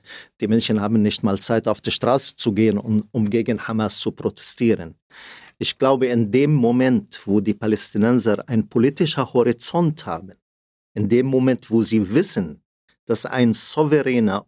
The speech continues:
unabhängiger palästinensischer Staat neben dem Staat Israel entstehen wird, wo die Palästinenser in Freiheit und Würde leben können, ich kann Ihnen versichern, Palästinenser werden sich querstellen gegen jegliche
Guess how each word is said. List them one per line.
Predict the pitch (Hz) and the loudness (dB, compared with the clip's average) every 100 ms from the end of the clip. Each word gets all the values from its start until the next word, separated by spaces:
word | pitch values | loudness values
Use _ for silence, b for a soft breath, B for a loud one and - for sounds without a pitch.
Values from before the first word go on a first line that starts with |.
| - | -2
unabhängiger | 147 - 123 101 120 110 98 87 | -2 0 -6 -2 0 0 0 -2
palästinensischer | - 107 110 - 110 123 117 104 - 107 | -4 -2 -2 -2 0 2 0 -2 -4 -2
Staat | - 120 110 - | -2 -2 -2 -4
neben | - 127 135 165 151 107 92 | 0 2 4 2 2 -2 -2
dem | 101 | -4
Staat | 98 - 98 - | -4 -6 -8 -6
Israel | 107 101 98 92 | -4 -2 -2 -6
entstehen | - 104 - 131 143 147 90 | -8 -6 -4 0 2 2 0
wird, | 90 85 - B B B B | -4 -6 -14 B B B B
wo | 110 | 0
die | 113 120 | 2 0
Palästinenser | 117 104 - 113 131 135 120 104 - | -2 -4 -2 0 2 2 2 0 -4
in | 107 | -6
Freiheit | - 113 127 135 139 143 | -4 -2 -2 0 -2 -4
und | - 120 95 | 0 0 2
Würde | 120 120 113 85 80 - _ | 2 2 0 -6 -14 -16 _
leben | 101 117 107 101 | 0 2 0 -2
können, | 110 104 107 110 _ _ _ _ _ _ - | -2 0 -2 -6 _ _ _ _ _ _ -10
ich | - | -2
kann | 117 | -2
Ihnen | 117 120 120 | 2 2 2
versichern, | 110 107 98 113 131 107 98 | 0 -4 0 0 0 -2 -4
Palästinenser | - 98 - 110 110 113 107 85 | -4 -6 -4 -2 0 2 0 0
werden | 110 104 101 | 0 2 0
sich | 104 110 - - | 0 -2 -4 -8
querstellen | 104 120 127 - - 113 113 110 | 0 2 2 0 -2 0 2 2
gegen | 113 101 113 113 | 0 0 0 2
jegliche | 117 147 147 101 95 - 87 | 4 2 0 0 -2 -4 -10